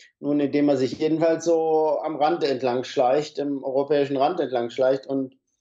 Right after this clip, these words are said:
immer noch die möglich-, also allen Wählern sozusagen den Eindruck vermittelt, „Hi, ich bin eigentlich genauso wie die und ich werde dieses europäische Lastertum auch, äh, mit Stumpf und Stiel ausrotten.“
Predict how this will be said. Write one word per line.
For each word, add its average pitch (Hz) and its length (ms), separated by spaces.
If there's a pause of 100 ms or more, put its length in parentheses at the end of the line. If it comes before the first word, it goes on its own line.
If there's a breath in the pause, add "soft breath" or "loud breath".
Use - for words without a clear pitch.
(280)
immer 147 240
noch 147 160
die 147 120
möglich-, 143 460
also 127 520 (180)
allen 139 520
Wählern 143 340
sozusagen 131 420
den 127 140
Eindruck 143 320
vermittelt, 131 380
„Hi, 143 460
ich 131 120
bin 139 360
eigentlich 143 340
genauso 131 420
wie 127 100
die 175 420 (560 loud breath)
und 135 140
ich 135 140
werde 139 260
dieses 131 180
europäische 135 720
Lastertum 135 760
auch, 143 380
äh, 123 300
mit 123 180
Stumpf 135 260
und 127 120
Stiel - 260
ausrotten.“ 147 800